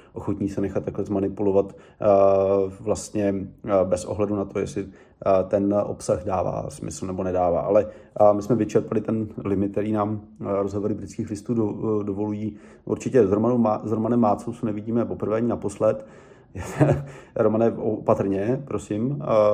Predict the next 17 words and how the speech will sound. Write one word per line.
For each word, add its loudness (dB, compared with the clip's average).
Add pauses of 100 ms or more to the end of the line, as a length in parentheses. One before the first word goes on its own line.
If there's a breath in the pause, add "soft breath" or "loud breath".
(220)
v-, -18 (520)
byl -6
bych -8
rád, 2
kdybychom -2
mohli 0
natočit -4
nějaký -4
další -4
rozhovor. -2 (340 loud breath)
A 6
takže -2 (280)
přeju -2
hlavně 0
zdraví 2
a, 2 (400 loud breath)
a 2